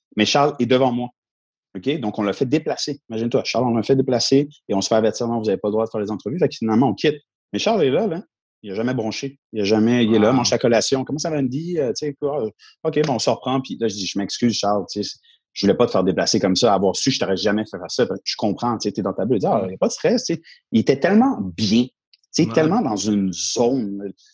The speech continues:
Speaker 1: sais, il y en a que des athlètes qui sont un petit peu stressés par ça, par les jeux. Lui, elle est là pour se faire du plaisir. Puis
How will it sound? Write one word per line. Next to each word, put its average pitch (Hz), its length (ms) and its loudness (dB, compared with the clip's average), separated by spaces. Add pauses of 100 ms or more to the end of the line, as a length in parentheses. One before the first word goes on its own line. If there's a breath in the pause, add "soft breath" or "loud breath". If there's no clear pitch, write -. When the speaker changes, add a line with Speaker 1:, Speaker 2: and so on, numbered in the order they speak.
Speaker 1:
sais, 107 100 -2
il - 40 4
y - 20 4
en 147 80 4
a 180 60 2
que 165 40 -2
des 117 160 2
athlètes 165 260 0
qui - 80 -10
sont 107 200 -4
un 95 80 -6
petit - 120 -14
peu 127 120 0
stressés 127 480 0
par 190 140 -6
ça, - 120 2
par 104 160 -4
les 95 140 -4
jeux. 165 320 -4
Lui, 135 280 0 (300)
elle 92 120 2
est - 20 6
là 156 100 6
pour 101 140 -2
se - 80 0
faire 113 160 4
du 98 100 -6
plaisir. 107 380 4
Puis 92 340 -6